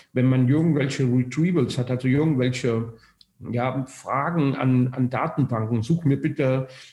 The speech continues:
ja, alle, alle, äh, Stützen halt in einem bestimmten Bereich, ähm, weil ich die einschalen muss in ein Modell. Und, ähm, mit einer Inferenz, äh,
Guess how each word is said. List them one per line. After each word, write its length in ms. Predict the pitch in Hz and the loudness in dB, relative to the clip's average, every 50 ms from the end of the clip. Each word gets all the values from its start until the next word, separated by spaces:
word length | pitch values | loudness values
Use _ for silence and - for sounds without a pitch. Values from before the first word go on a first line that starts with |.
| _ - | _ -4
ja, 280 | 110 117 131 131 - | -2 0 0 -2 -2
alle, 680 | - 135 147 156 156 147 143 143 147 143 139 139 - - - | -2 0 0 2 2 2 2 2 2 2 2 0 -2 -4 -6
alle, 960 | - 127 135 139 135 127 127 123 127 127 123 101 82 127 120 117 117 117 117 | -2 0 2 2 2 4 4 4 4 4 2 2 0 0 0 0 0 0 0
äh, 60 | 123 120 | 0 -2
Stützen 760 | - - 175 170 170 170 - 147 139 135 131 127 127 123 123 | -2 0 0 0 0 -2 0 2 2 4 4 4 2 0 0
halt 240 | 135 135 131 135 - | 0 0 -2 -2 0
in 160 | 127 127 120 | 0 2 2
einem 220 | 123 127 127 123 | 2 2 2 2
bestimmten 480 | 127 127 - - 151 156 156 156 135 120 | 0 -2 0 0 0 0 0 0 0 0
Bereich, 640 | 123 107 113 120 127 139 139 147 139 - - - | 0 2 0 0 0 0 0 0 -2 -2 -2 -2
ähm, 280 | 143 131 131 127 127 127 127 - - - - - | 0 2 2 2 2 0 -2 -8 -12 -18 -16 -6
weil 200 | - 120 120 131 | -4 -2 0 0
ich 160 | 131 - - | -2 -2 0
die 240 | - 135 127 127 123 | 2 2 4 4 4
einschalen 600 | 127 127 139 143 147 143 - 123 120 113 110 113 | 2 2 2 2 0 0 0 0 0 2 2 0
muss 180 | 117 113 110 - | 0 0 0 0
in 140 | 123 117 113 | 0 2 2
ein 240 | 117 120 117 113 | 2 0 2 2
Modell. 440 | 113 113 110 117 123 131 127 120 120 | 2 2 2 2 2 2 2 2 2
Und, 340 | 127 139 147 139 - - - | 2 0 0 -2 -4 -4 -2
ähm, 520 | 151 139 143 143 147 147 151 147 - - - | 0 2 2 2 2 0 0 -2 -6 -6 -2
mit 320 | - 143 139 156 151 - | 0 2 2 2 0 -2
einer 180 | - 147 143 135 | -2 -2 0 0
Inferenz, 600 | 135 139 - - 123 135 175 190 190 - - - | 0 0 0 0 0 0 0 0 -2 -4 -4 -2
äh, 220 | 156 151 147 151 | 0 0 0 -2